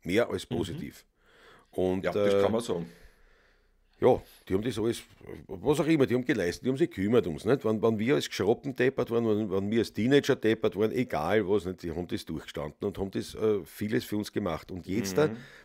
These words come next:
Speaker 2: ja.
Speaker 1: und jetzt da ist, ist, ist die, sind die koscherten jungen Generationen, da gehören jetzt wir auch dazu, also die immer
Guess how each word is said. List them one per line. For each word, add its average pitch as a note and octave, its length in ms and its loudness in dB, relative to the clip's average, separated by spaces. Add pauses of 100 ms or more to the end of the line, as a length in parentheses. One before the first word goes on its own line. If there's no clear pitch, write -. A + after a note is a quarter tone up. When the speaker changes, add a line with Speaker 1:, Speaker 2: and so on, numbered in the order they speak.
Speaker 2:
ja. C#3+ 80 -8
Speaker 1:
und - 100 -6
jetzt A#2 240 -4
da C3+ 120 4
ist, - 320 -6
ist, - 340 -8
ist G#2+ 460 -8
die, G2+ 240 -4
sind F#2+ 220 -6
die G#2+ 60 -8
koscherten G#2+ 560 -6
jungen G2+ 380 2
Generationen, F#2 800 -2
da F#2 100 -12
gehören F2+ 220 -4
jetzt E2+ 180 -8
wir E2+ 160 -6
auch - 60 -8
dazu, B2+ 300 -6
also G2+ 180 -4
die E2+ 360 -8
immer A2 260 2